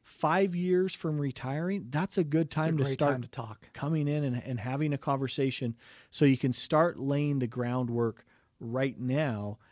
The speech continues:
Speaker 1: And it's very, very important to start that discussion so that you have more control. The earlier you start this conversation,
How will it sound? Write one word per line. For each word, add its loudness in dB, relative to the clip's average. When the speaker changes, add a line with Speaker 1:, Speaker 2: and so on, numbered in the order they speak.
Speaker 1:
And 2
it's -4
very, 4
very 0
important -6
to -4
start 0
that -4
discussion -2
so 0
that 0
you 0
have -4
more -2
control. -4
The -8
earlier 0
you 2
start -2
this -8
conversation, -2